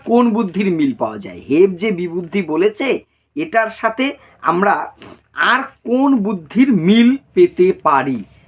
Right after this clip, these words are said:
এইটা একটু দেখবে। আর হচ্ছে পার্সোনালিটিতে ইয়ুং,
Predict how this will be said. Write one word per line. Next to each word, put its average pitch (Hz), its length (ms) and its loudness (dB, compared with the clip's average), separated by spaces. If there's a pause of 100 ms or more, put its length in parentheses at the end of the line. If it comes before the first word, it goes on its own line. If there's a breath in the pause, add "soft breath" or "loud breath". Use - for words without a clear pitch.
(160 soft breath)
এইটা 208 380 2
একটু 220 320 -2 (200)
দেখবে। 123 340 -6
আর 202 240 -2
হচ্ছে 226 180 -6
পার্সোনালিটিতে 233 1000 0 (280)
ইয়ুং, 226 400 0